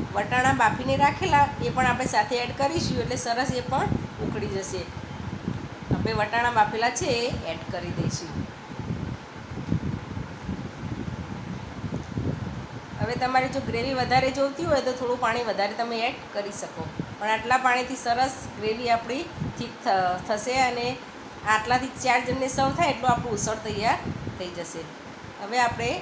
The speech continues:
ઉકળવા દઈશું. તો ગ્રેવી માટે થોડી ઘટ થાય એ માટે આપણે એક વાટકીમાં એક ચમચી ચણાનો લોટ એડ કરીશું અને એમાં થોડું થોડું પાણી એડ કરી અને એની સ્લરી જેવું બનાવી લઈશું. ગાંઠા ના રહે એવું એ રીતની આપણે સ્લરી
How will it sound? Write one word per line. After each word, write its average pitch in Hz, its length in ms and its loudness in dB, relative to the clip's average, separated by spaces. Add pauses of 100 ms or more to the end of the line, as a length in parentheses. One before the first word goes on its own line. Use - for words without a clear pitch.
(200)
ઉકળવા 202 460 4
દઈશું. 175 400 -4 (920)
તો 202 140 -6
ગ્રેવી 233 380 0
માટે 277 380 8
થોડી 254 280 0
ઘટ 240 340 0
થાય 285 280 6
એ - 20 2
માટે 254 320 0
આપણે 240 300 2 (360)
એક 269 140 2 (100)
વાટકીમાં 254 600 2
એક 247 200 0
ચમચી 240 300 -2
ચણાનો 240 460 2 (180)
લોટ 226 180 0
એડ 208 240 -2
કરીશું 170 400 -4 (320)
અને 220 200 -4
એમાં 240 260 0
થોડું 254 220 2
થોડું 269 220 2
પાણી 262 280 4
એડ 262 200 2
કરી 285 300 4
અને 247 180 2
એની 254 300 0
સ્લરી 233 380 2
જેવું 247 340 2
બનાવી 214 380 2
લઈશું. 185 380 -2 (360)
ગાંઠા 214 320 4
ના 311 160 6
રહે 339 240 4
એવું 247 360 2
એ 240 120 2
રીતની - 300 2
આપણે 233 200 0
સ્લરી 220 400 -2